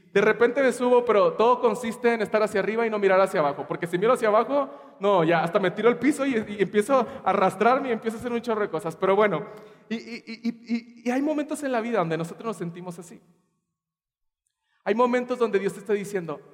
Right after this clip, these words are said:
"Atrévete a confiar en mí. Atrévete a confiar en mí.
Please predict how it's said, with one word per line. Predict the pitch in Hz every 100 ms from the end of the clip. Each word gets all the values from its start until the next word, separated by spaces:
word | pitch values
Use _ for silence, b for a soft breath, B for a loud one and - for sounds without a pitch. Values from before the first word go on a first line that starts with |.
| _ -
"Atrévete | 165 185 202 202 185
a | 165
confiar | 156 147 170
en | 170
mí. | 147 135 - - - _ _ _ _ _ _ _ _ _ _ _ _ _ _ _ _ _ _
Atrévete | 170 202 214 220 214
a |
confiar | 196 175 196 196
en | 180
mí. | 202 165 - -